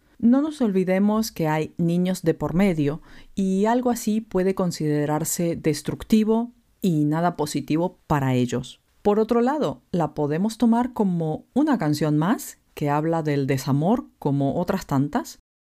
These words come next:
y que al ser sus historias no tan mediáticas ni conocidas, no se les ha dado tanta importancia, pero no por eso hemos dejado de cantarlas y bailarlas. Por ejemplo, ¿quién no se acuerda de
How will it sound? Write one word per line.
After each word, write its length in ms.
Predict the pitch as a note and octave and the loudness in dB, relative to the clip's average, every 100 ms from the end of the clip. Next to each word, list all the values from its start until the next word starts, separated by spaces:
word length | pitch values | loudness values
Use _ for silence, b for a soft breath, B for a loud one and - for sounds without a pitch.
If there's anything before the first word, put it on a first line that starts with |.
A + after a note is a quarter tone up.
| _ | _
y 200 | A#3 B3 A#3+ | 0 0 2
que 300 | A#3 A3+ A3 | 0 2 2
al 220 | G3+ G3+ | 0 0
ser 220 | C4+ D#4 | 0 -2
sus 200 | D#4 D4 | -2 -2
historias 680 | A#3+ - B3 A3+ F3 - - _ - | -2 0 0 0 -2 -8 -20 _ 0
no 280 | G3+ A3+ | 2 2
tan 240 | A3+ A#3 A#3 | 2 2 2
mediáticas 720 | F#3 G#3+ A#3 - - D3+ - | 2 0 0 -2 -4 -4 -2
ni 100 | D#3 | -2
conocidas, 760 | D#3 D#3 D#3+ A3+ A3 A3 B3 - - | -2 -2 0 2 2 0 -4 -6 0
no 220 | A3 C4 | 2 2
se 120 | D4 | 0
les 200 | A#3+ F#3+ | -2 0
ha 80 | E3+ | -2
dado 320 | F3+ F#3 A3+ | -2 -2 -2
tanta 320 | F#3+ D3 D3 | -2 -4 -2
importancia, 640 | D#3+ D#3+ G3 D4+ A#3+ F#3+ C#3 b _ _ - | -4 -2 0 4 4 2 -8 b _ _ 0
pero 200 | A#3 B3+ | 4 4
no 180 | B3+ B3+ | 4 2
por 160 | A#3+ | 0
eso 260 | A#3+ C4 A#3 | 0 0 0
hemos 280 | E3+ D3+ D3+ | 0 0 -2
dejado 420 | D3 D#3 D#3 D3+ | -2 -2 -2 0
de 120 | D3 | -2
cantarlas 760 | C#3 B2+ B2 E3 G#3+ E3+ C#3 - | -2 -2 0 0 0 -4 -6 -4
y 60 | D3 | -4
bailarlas. 680 | C#3+ G#3 C4+ C#3+ B2+ - - _ _ _ | 0 0 0 -2 -8 -12 -20 _ _ _
Por 160 | D#3+ D#3 | -4 0
ejemplo, 540 | B3+ D4+ - B2 B2 - | 0 0 -2 -4 -6 -10
¿quién 340 | E3+ F3+ F3 | -4 -2 0
no 100 | F3 | -2
se 120 | E3+ F3 | -2 -4
acuerda 500 | - D#3 D#3 E3 D3 | -2 -4 -2 -2 -2
de 300 | D3 C#3+ | -2 -4